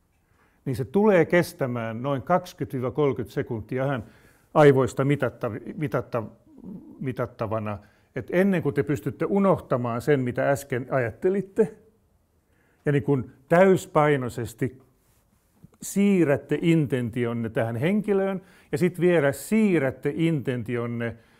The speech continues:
siihen, mitä hän on sanomassa, niin tää tulee kestämään kaksikymmentä, kolmekymmentä sekuntia.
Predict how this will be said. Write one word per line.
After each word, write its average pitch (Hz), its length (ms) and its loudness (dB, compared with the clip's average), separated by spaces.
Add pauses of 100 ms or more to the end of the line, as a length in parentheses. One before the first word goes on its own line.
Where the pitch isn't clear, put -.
(100)
siihen, 147 540 0
mitä 135 240 -2
hän 147 160 -2
on 156 100 -2
sanomassa, 214 840 0 (1040)
niin 135 160 -4
tää 185 240 6
tulee 139 300 0
kestämään 113 520 -8
kaksikymmentä, - 440 -8
kolmekymmentä 107 360 -10
sekuntia. - 580 -10